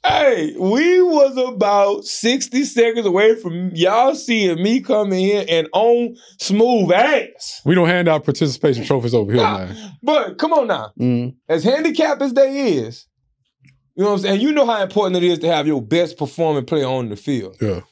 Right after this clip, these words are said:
Speaker 1: U S C at number eight is not deserving to me, or Colorado should still be ranked.
Speaker 2: Why?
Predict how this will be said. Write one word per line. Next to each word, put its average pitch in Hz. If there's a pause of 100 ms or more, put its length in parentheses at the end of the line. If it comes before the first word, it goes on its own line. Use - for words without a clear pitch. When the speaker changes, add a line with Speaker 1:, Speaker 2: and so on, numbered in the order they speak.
Speaker 1:
U 269
S 226
C 262
at 208
number 214
eight 202
is 156
not 170
deserving 143
to 135
me, 120 (260)
or 185
Colorado 175
should 147
still 147
be 120
ranked. 370 (680)
Speaker 2:
Why? 110